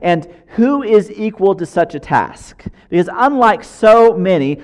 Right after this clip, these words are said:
we do not peddle the word of God for profit. On the contrary, in Christ, we speak before God with sincerity as those sent from God.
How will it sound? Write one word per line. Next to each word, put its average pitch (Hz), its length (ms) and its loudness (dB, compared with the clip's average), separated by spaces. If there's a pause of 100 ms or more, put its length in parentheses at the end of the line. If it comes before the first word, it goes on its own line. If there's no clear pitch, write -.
we 220 280 -4
do 262 120 -8
not 214 240 -2
peddle 196 280 -2
the 165 120 -6
word 165 440 0
of 143 180 -4
God 143 340 0
for 135 140 -6
profit. 185 680 -4 (160)
On 165 160 -4
the 165 100 -2
contrary, 180 680 -2
in 160 140 -10
Christ, 226 420 -2
we 175 100 -2
speak 214 320 -12
before 170 360 -2
God 175 580 0
with 170 160 0
sincerity 160 760 0 (240)
as 143 180 -2
those 170 480 0
sent - 420 -8 (120)
from 147 320 -2
God. 131 400 -4